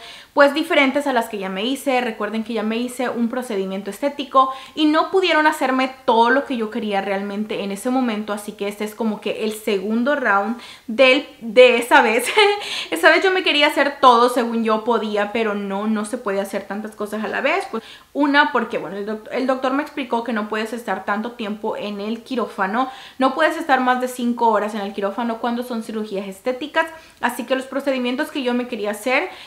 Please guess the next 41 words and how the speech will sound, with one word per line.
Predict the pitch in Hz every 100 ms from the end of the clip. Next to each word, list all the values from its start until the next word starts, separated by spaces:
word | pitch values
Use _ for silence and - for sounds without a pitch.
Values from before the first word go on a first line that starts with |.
| -
en | 254 247
ese | 262
momento | 269 247 247 254 240
eran | 220 226 240
más | 226 214
de | 233
cinco | 254 240 233
horas, | 208 226
así | 214 190
que | 196
el | 202
doctor | 196 196 208
me |
aconsejó | 220 262 247 240 220
que | - 196
no | 202 208 208
me | 240
podía | 247 226 196
operar | 185 190 190 -
todo | 180
a | 175
la | 185
vez. | 247 302 - - -
Por | 302 349
lo | 359
tanto, | 302 269 262
la | 240
primera | 247 233 226
vez | 214 214
solo | 220 214
me | 220 208
hice | 214 -
un | 220 208
B | 202
B | 202 220
L, | 240 247
que | 233
fue | 214 208
una | 202 208 208
lipo | 226 - 339
trescientos | 311